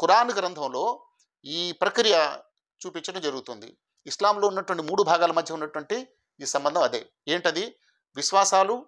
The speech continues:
పర్ఫెక్ట్‌గా ఉంటే అతని ఆచరణ పాజిటివ్‌గా ఉంటుంది, విశ్వాసాలు బలహీనమవుతే ఆచరణ నెగిటివ్ అయిపోతుంది. కాబట్టి విశ్వాసాలు బలహీనం పడతాయి. ఎందుకంటే మనిషికి మరుపు అనేది ఉంది. ఈ మరుపు అనే దాన్ని ఓవర్‌కమ్ చేయడం కోసం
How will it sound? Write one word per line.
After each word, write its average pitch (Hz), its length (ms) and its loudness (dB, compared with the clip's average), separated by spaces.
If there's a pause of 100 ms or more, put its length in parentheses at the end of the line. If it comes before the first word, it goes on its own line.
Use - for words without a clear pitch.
(140)
పర్ఫెక్ట్‌గా 175 360 2
ఉంటే 214 420 0 (100)
అతని 156 400 -4
ఆచరణ 147 440 2 (540)
పాజిటివ్‌గా 175 420 2
ఉంటుంది, 202 420 -2 (560)
విశ్వాసాలు - 440 2
బలహీనమవుతే 175 720 0 (300)
ఆచరణ 151 380 2
నెగిటివ్ 135 360 -2
అయిపోతుంది. 175 560 -4 (540)
కాబట్టి 170 340 4
విశ్వాసాలు 202 580 2
బలహీనం 175 560 0
పడతాయి. 127 400 0
ఎందుకంటే 202 380 -2
మనిషికి 220 520 -2 (540)
మరుపు 220 280 6
అనేది 196 220 2
ఉంది. 120 280 -8 (280)
ఈ 170 80 0
మరుపు 185 300 2
అనే 240 120 4
దాన్ని 226 280 4
ఓవర్‌కమ్ 214 480 4
చేయడం 208 200 -4
కోసం 185 340 -4